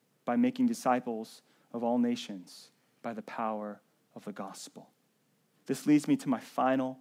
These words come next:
point, the call to eternal citizenship. Jesus doesn't simply say, "Render to Caesar what belongs to Caesar." He also says, he also says, "Give to God the things that are God's."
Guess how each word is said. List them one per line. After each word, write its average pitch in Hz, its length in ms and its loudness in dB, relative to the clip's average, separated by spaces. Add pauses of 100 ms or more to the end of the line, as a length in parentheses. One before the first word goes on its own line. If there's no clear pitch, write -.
point, - 440 -10 (560)
the 127 80 -6
call 147 340 6
to 135 160 2
eternal 127 440 0
citizenship. - 640 -10 (1200)
Jesus 180 360 4
doesn't 196 260 6
simply 180 320 0
say, 156 500 6 (260)
"Render 156 280 8
to 160 80 0
Caesar 147 520 4
what 113 160 -2
belongs 120 380 2
to 120 100 -16
Caesar." - 420 -10 (580)
He 190 120 10
also 220 240 12
says, 185 420 8 (160)
he 202 140 10
also 196 200 10
says, 180 220 4
"Give 214 280 10
to 269 100 4
God 160 480 10 (260)
the 139 100 -2
things 170 520 0
that 139 180 4
are 131 140 4
God's." 120 600 0